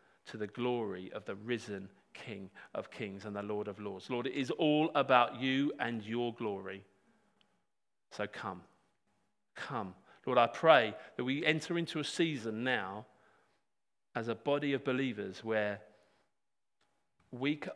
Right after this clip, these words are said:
on week we can share stories of, of people coming to Christ,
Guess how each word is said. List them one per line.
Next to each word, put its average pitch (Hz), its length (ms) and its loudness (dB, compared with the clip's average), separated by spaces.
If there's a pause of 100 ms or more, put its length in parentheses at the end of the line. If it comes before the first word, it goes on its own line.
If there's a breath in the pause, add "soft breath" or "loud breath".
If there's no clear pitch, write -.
on 151 260 -2
week 117 280 -2 (100)
we 110 180 -6
can 107 200 -12
share 127 260 0
stories 110 760 -2 (220 loud breath)
of, 104 160 -6 (420 loud breath)
of 113 140 -10
people 113 280 -6
coming 120 420 -2
to - 160 -14
Christ, 98 540 -8